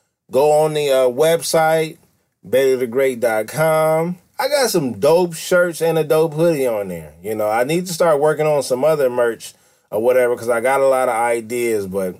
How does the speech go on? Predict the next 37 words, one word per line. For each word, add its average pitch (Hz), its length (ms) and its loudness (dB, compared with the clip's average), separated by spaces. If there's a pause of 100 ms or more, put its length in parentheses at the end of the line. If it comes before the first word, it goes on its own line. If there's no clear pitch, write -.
(580)
go 220 180 2
get 226 280 -4
you 208 120 4
a 160 140 4
hoodie, 131 340 0
man. 82 480 -16 (160)
Go 165 180 2
get, 180 160 0
I, 170 240 0 (240)
especially 226 540 0
you 190 180 -2
East 180 240 -2
Coast 117 320 -2
niggas. 104 280 -4
I 143 100 2
know 214 220 4
it's 196 100 0
cold 175 380 2
out 92 260 -4
there, 85 380 -10 (360)
you 113 160 -4
know. 110 360 -2
Instead 170 360 0
of 190 120 0
just 180 320 0
going 175 360 2
to 160 420 2 (400)
the 131 140 -2
store, 170 380 4
like, 180 320 0
spend 226 360 0
your 226 140 2
money 196 460 2 (320)
on, 113 180 0
on, - 320 -4 (240)
you 196 140 -4
know, 165 400 -2